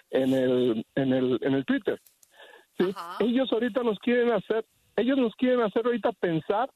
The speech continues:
Speaker 1: de que, bueno, pues sí, la pandemia es, eh, fatal, está cobrando muchas víctimas, todo, pero ya no podemos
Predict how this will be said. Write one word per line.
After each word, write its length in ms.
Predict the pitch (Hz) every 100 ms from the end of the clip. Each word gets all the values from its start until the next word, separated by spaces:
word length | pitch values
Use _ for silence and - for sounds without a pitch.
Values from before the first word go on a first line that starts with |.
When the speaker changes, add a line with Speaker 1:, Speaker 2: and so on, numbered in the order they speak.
| _ _ _
Speaker 1:
de 180 | - 170
que, 260 | - 165 151
bueno, 300 | 254 262 185
pues 200 | 226 202
sí, 120 | 233
la 120 | 202 190
pandemia 640 | 175 185 247 247 247 233
es, 380 | 214 196 185 165 -
eh, 240 | 151 135 -
fatal, 560 | - - 240 262 254 208
está 500 | - - 202 196 185 _
cobrando 380 | 170 185 208 190
muchas 300 | 196 - 156 -
víctimas, 440 | 233 - 240 208 -
todo, 200 | 233 233 208
pero 320 | 180 160 123 - _ _ _ -
ya 80 |
no 80 | 240
podemos 300 | 294 311 302